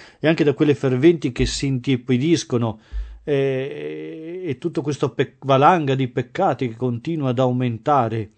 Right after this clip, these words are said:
Dice, ci sono delle anime vittime che riescono a placare, ma adesso sono diminuite, ce n'è bisogno di altre. Questa è la generosità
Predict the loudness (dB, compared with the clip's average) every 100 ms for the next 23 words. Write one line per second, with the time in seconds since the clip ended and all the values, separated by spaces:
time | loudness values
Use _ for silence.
0 | _ _ _ _ _ -6 -2 -2 0 2
1 | 4 4 4 2 0 -2 -4 -6 -4 -6
2 | -2 -2 -2 _ _ _ -4 -4 -2 -4
3 | -2 -2 0 0 0 -2 -2 -6 -6 _
4 | -12 -2 0 2 0 0 -4 -2 0 2
5 | 2 2 -2 -4 -4 -2 0 0 0 0
6 | 2 2 2 -4 -12 -14 _ _ _ _
7 | _ _ _ _ _ _ _ -6 -4 0
8 | 0 0 -2 -2 -2 -4 -6 -6 -8